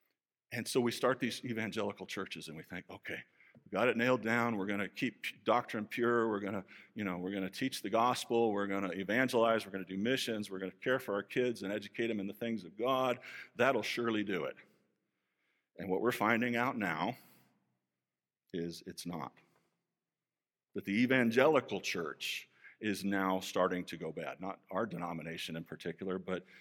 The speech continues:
as a general movement, the evangelical church is starting to go bad, and it's mostly centered on young people,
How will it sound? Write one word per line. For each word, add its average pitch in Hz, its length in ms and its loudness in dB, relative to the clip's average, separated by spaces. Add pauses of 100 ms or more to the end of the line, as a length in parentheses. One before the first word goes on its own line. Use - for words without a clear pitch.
(200)
as 107 200 -2
a 104 80 -4
general 110 500 0
movement, 110 440 0
the 92 80 -6 (100)
evangelical 110 640 -2
church - 340 -6
is 82 80 -12
starting 87 320 -6
to 82 60 -10
go 87 100 -6
bad, 90 360 -2 (280)
and 107 100 -2
it's 104 140 -8
mostly 135 340 -2
centered 110 380 -6
on 110 140 -4
young 175 220 -6
people, - 380 -16